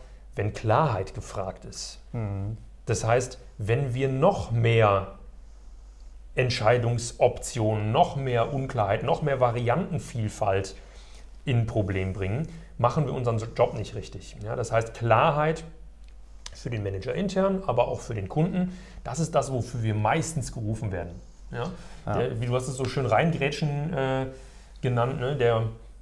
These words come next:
Speaker 1: der Kunde wird relativ deutliche Worte finden, wenn er in drei Meetings hintereinander mit siebzigtausend Optionsmöglichkeiten konfrontiert wird. Ja? Der will, dass ihr die Arbeit vorher macht.
Speaker 2: Richtig.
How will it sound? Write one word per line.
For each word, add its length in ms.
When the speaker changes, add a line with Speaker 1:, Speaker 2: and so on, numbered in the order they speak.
Speaker 1:
der 120
Kunde 460
wird 240
relativ 400
deutliche 420
Worte 260
finden, 380
wenn 120
er 140
in 180
drei 220
Meetings 380
hintereinander 500
mit 180
siebzigtausend 800
Optionsmöglichkeiten 1120
konfrontiert 560
wird. 260
Ja? 140
Der 180
will, 140
dass 180
ihr 160
die 160
Arbeit 300
vorher 300
macht. 300
Speaker 2:
Richtig. 340